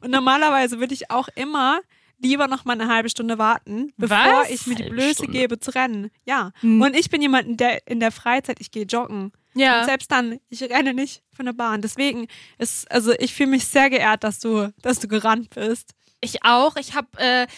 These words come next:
Speaker 2: tatsächlich noch eine Frage, da ich auch mehrmals operiert wurde und so ein bisschen das, äh, das hinter den Kulissen kenne. <laughs> Äh, wie viele O Ps waren es denn heute für dich?
Speaker 3: Äh, ich überleg gerade, sechs.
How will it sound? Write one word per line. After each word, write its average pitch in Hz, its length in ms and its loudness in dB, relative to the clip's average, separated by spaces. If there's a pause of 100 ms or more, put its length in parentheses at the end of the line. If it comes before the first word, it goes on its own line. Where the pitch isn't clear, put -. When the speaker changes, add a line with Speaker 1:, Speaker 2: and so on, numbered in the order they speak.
(160)
Speaker 2:
tatsächlich 262 340 -6
noch 269 180 0
eine 247 240 0
Frage, 254 200 -2
da 254 80 0
ich - 200 -6
auch 247 160 -6
mehrmals 262 340 0
operiert 247 460 2
wurde 202 380 2 (340)
und 240 160 -2
so 240 60 2
ein 240 60 2
bisschen 254 280 2
das, 240 240 0
äh, 233 500 4 (960)
das 285 140 0
hinter 302 260 2
den 269 160 4
Kulissen 269 420 2
kenne. 269 480 2
<laughs> - 40 -6 (420)
Äh, 254 340 6
wie 277 100 -4
viele 311 320 0
O 254 60 0
Ps 269 320 -2
waren 269 200 4
es 392 120 -6
denn 214 180 -2
heute 208 240 -2
für 208 180 -8
dich? 190 360 -8 (400)
Speaker 3:
Äh, 131 580 4
ich 98 140 -8
überleg 101 260 -2
gerade, 107 420 0
sechs. 92 580 -2